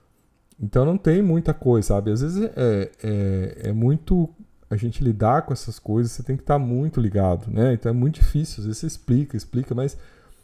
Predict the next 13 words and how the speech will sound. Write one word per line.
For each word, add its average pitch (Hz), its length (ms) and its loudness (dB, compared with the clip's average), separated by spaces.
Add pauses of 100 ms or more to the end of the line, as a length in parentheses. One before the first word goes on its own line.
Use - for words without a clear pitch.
(500)
a - 80 -8
capacidade 143 800 6
do 151 120 -2
ser 147 200 2
humano 123 200 4
de 113 60 0
ser 113 200 4
idiota 107 680 4 (800)
é 104 100 -2
proporcional 127 720 4
à - 20 6
sua - 180 0
ganância, 131 600 2